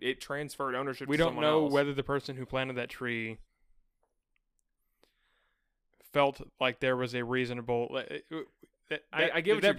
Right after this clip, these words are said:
Speaker 2: person
Speaker 1: getting
Speaker 2: feel
Speaker 1: at.
Speaker 2: like they were taking a risk.
Speaker 1: I, I get what you're getting at.
Speaker 2: Yes.
Speaker 1: To me, it didn't matter how you feel about it. You took a risk either way. We take risks every single day.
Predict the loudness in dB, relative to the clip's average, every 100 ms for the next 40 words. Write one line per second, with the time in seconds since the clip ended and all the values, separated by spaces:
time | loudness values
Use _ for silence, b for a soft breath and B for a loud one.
0 | 2 2 4 6 6 6 2 2 0 0
1 | 2 2 2 -4 -14 -8 -4 -2 0 -2
2 | -2 -4 -4 -4 -4 -8 -8 -6 -4 -2
3 | -2 -2 -2 -2 -2 -2 -2 -2 -6 -8
4 | -6 -4 -2 0 0 -2 -8 _ _ -12
5 | -8 -4 -2 -2 -2 -4 -8 -8 -6 -4
6 | -4 -6 -8 -6 -6 -8 -8 -8 -6 -6
7 | -6 -4 0 0 0